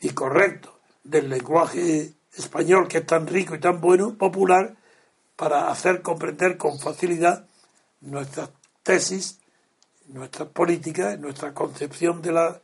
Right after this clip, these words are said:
libertad política colectiva a grandes masas de ciudadanos. Con esto me despido, Vicente, de vosotros,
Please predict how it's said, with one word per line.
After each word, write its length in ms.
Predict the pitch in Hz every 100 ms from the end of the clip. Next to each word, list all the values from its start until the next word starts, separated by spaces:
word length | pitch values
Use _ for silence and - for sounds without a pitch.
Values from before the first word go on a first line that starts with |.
| _
libertad 580 | 160 170 156 143 139 170
política 400 | 160 175 170 175
colectiva 580 | 175 175 160 160 160 160 - - -
a 140 | 156
grandes 460 | 143 165 165 170 151
masas 540 | 170 160 165 156 - _ _ -
de 220 | 151 156
ciudadanos. 640 | 151 143 139 123 - - _ _ _ _ _ _ _ _ _
Con 200 | 165 160
esto 260 | 165 180
me 100 | 160
despido, 580 | 151 143 - 190 180 180
Vicente, 680 | 180 170 185 180 175 196 226 - - - - _ _ _ _
de 260 | 135 156 160
vosotros, 640 | 165 151 185 160 180 -